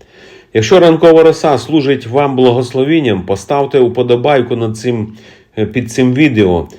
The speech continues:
поділіться ним у своїх соціальних мережах та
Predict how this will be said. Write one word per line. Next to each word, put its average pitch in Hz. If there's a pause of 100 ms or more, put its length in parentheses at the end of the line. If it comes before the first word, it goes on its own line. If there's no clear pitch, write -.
(220)
поділіться 139
ним 147
у 113
своїх 127
соціальних 127
мережах 113
та 107